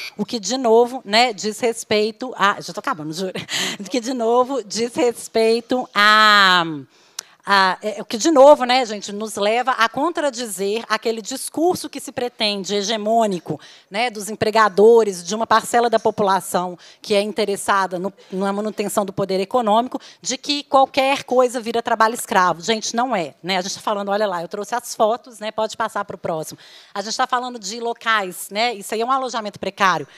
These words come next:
Eu acho que basta ver pra gente saber que isso aqui é uma condição degradante de trabalho. A gente tá falando de pessoas que não têm aonde dormir, de pessoas que não têm instalações sanitárias, nem na frente de trabalho, nem no alojamento, pessoas que não têm acesso à água potável, nem pra beber durante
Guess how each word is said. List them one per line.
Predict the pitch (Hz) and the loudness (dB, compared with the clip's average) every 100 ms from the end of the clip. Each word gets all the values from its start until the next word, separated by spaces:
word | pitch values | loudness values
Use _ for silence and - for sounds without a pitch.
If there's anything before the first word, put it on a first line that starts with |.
| - - | -20 -2
Eu | 185 | 0
acho | 202 - | 0 -4
que | |
basta | 190 214 247 - 269 | 2 4 4 0 -4
ver | 208 202 220 294 - | 0 4 6 4 2
pra | 240 226 | 2 2
gente | 233 - | 0 -10
saber | - 269 214 202 208 269 - - - | 0 0 4 2 2 0 -8 -20 -18
que | - 240 | -10 -10
isso | - | -6
aqui | 262 - 247 | -8 -6 0
é | 240 | 0
uma | 247 247 | 0 -2
condição | 254 240 - 233 | -6 -6 -8 -6
degradante | 220 226 226 220 208 - | -4 2 2 2 -4 -10
de | 185 214 | -10 0
trabalho. | 233 214 165 151 135 - - - | 2 4 4 2 -2 -12 -18 -6
A | 175 | -6
gente | 214 - | -2 0
tá | 233 | 2
falando | 240 233 240 233 | 2 0 -4 -10
de | 202 | -10
pessoas | 226 - 240 226 | -8 -4 -4 -4
que | 247 | -8
não | 240 | -8
têm | 233 226 | -8 -6
aonde | 226 254 302 302 | -6 -8 -10 -8
dormir, | 294 277 247 240 - - - | -8 -6 -6 -8 -10 -18 -16
de | 208 | -6
pessoas | 233 247 240 - | -6 -4 -8 -8
que | 247 | -4
não | 262 | -4
têm | 262 247 | -4 -8
instalações | 233 233 220 - 277 311 | -6 -2 -2 -2 -4 -2
sanitárias, | 294 294 247 233 226 208 | -4 0 4 4 2 0
nem | 269 | 0
na | 349 320 | 2 2
frente | 285 - | 0 -4
de | 247 | -6
trabalho, | 247 220 196 202 202 | -2 0 4 4 4
nem | 220 | 0
no | 294 | 2
alojamento, | 302 277 277 285 226 220 - - _ | 2 2 2 0 -2 -6 -8 -20 _
pessoas | 233 240 254 - | -2 0 0 -2
que | |
não | 262 285 | -4 -4
têm | 262 | 0
acesso | 254 - 247 262 294 | 0 0 -4 -2 2
à | |
água | 233 233 240 | 2 2 0
potável, | 247 - 208 202 220 | -2 2 2 2 -2
nem | 262 | -4
pra | 330 339 | 0 0
beber | 269 302 220 247 | 2 4 6 6
durante | 254 247 220 220 - 220 | 6 4 4 2 -2 -6